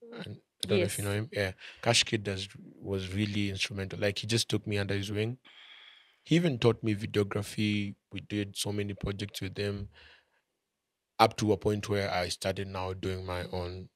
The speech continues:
Speaker 1: uh, productions for big names in the label.
Speaker 2: Mm.
Speaker 1: Yeah, so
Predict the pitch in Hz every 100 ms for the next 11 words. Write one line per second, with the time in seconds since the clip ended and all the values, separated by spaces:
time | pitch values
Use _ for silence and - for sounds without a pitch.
0 | _ _ - 87 87 - 92 90 - 90
1 | - - 87 87 - 95 87 95 92 95
2 | - - - - - 90 87 95 92 85
3 | 92 - 208 98 95 92 - 101 - 107
4 | 101 101